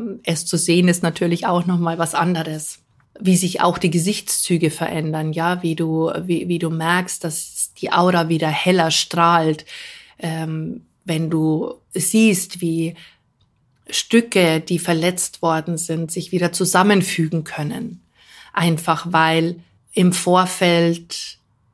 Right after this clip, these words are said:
etwas transformiert worden ist. Ansonsten ist es oft so, dass die Worte nicht ankommen und die Heilung oder die Transformation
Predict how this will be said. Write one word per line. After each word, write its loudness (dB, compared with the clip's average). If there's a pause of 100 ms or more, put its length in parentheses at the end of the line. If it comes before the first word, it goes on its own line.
(200)
etwas -2
transformiert 0
worden -12
ist. -14 (440)
Ansonsten 4
ist 0
es 0
oft -2
so, 0
dass -2 (100)
die 0
Worte 0
nicht 0
ankommen 0 (540)
und 2 (380)
die 2
Heilung 0 (500)
oder -6
die -16
Transformation -2